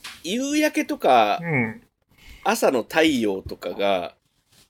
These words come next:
Speaker 1: すごく綺麗にまっすぐ見える時が多いんですよ。
Speaker 2: なるほど。
Speaker 1: で、なんか、一直線の道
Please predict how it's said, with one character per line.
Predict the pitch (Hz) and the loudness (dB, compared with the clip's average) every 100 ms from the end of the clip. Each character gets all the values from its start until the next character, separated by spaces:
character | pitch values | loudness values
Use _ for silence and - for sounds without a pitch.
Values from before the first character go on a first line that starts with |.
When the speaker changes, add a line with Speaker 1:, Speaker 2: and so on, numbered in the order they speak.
| - | -12
Speaker 1:
す | - - - 208 202 | -6 -4 -4 -4 -4
ご | 294 | -6
く | - - | -8 -8
綺 | - 233 | -2 6
麗 | 202 147 | 6 6
に | 117 | 2
ま | 110 117 | 0 0
っ | |
す | - 220 | 0 0
ぐ | 147 | 0
見 | 120 | 2
え | 117 | 0
る | 101 | -2
時 | - 107 | -12 -6
が | 101 | -2
多 | 110 120 | 0 0
い | 98 | -2
ん | |
で | 90 | -6
す | - | -14
よ。 | - - - | -16 -18 -6
Speaker 2:
な | 143 143 | 2 4
る | 123 | 4
ほ | |
ど。 | 117 98 - _ - - _ _ _ _ _ _ _ _ _ _ _ _ _ _ | 0 -8 -12 _ -20 -20 _ _ _ _ _ _ _ _ _ _ _ _ _ _
Speaker 1:
で、 | - 247 277 165 - _ _ _ _ _ _ _ _ _ | -8 -4 0 -2 -4 _ _ _ _ _ _ _ _ _
な | 320 | -6
ん | |
か、 | 285 - _ _ - - _ _ _ _ _ | -6 -8 _ _ -20 -20 _ _ _ _ _
一 | 196 - - | -16 -12 -2
直 | 427 | -2
線 | - 165 | 0 0
の | |
道 | 135 | 0